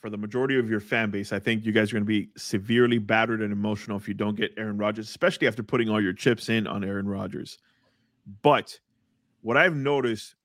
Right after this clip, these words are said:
through my fan base, through your fan base, any team that's in need of a quarterback, the type of feedback that's coming from Richard Sherman and all these other people about Lamar Jackson and how dare these teams come out and say that they're not interested. Something tells me that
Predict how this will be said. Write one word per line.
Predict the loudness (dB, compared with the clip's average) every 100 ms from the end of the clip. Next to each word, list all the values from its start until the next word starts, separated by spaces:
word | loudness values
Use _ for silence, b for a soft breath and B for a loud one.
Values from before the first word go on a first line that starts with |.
| -8
through | -4
my | 0 4 4 4
fan | 2 -2 0
base, | 0 0 0 -4
through | -8 -4
your | 0 0
fan | -2 -2 -2 0
base, | 0 0 -2 -12 _ _ _ _ _ 2
any | 2 2 -4
team | -4 -4
that's | -2 -2
in | -2
need | 2 2
of | 2
a | 0
quarterback, | -2 2 2 2 2 0 -2 b b b b
the | -2
type | 2 2 2
of | -4
feedback | -4 -2 0 2 0
that's | -2 -4
coming | -4 -2 -2
from | -2 0
Richard | -2 -4 -10
Sherman | -6 2 4 4 4 2 2 0
and | -2
all | 2 4
these | 4 4
other | 4
people | 2 0 2 2
about | 4 4 2
Lamar | -2 2 2
Jackson | 2 2 2 -4
and | -4
how | -2 -2
dare | -2 0 0
these | 0 -2
teams | -4 -4
come | -2 2
out | 2
and | 2
say | 0
that | -2 -4 -10 _ _
they're | -2
not | 2 4
interested. | 2 0 -2 0 0 -4 _ _ _ _ _ _ _ _
Something | 0 2 4 2 2
tells | 4 4
me | 2
that | 2